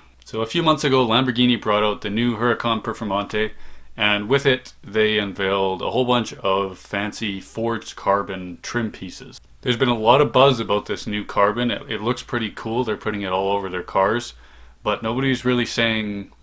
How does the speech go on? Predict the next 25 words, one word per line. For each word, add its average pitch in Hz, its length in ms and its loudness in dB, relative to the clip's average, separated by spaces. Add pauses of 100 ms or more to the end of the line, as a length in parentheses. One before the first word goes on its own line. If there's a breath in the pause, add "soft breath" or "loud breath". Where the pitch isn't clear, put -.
what 104 220 2
it 104 140 2
is 95 340 0
or 95 300 -4
what 95 260 -2
the 104 60 -6
difference 95 400 -6
is 90 140 -4
between 85 280 -12
regular 113 380 0
carbon 92 340 -2
fiber, 92 500 -2 (520 soft breath)
and 98 240 -4
they're 95 100 0
also 139 240 4
not 117 200 0
saying 101 420 -2
why 95 300 4
they're 95 180 -6
only 95 180 -6
using 90 260 -8
it 90 140 -8
on 85 380 -4
trim 117 280 -4
pieces. - 480 -14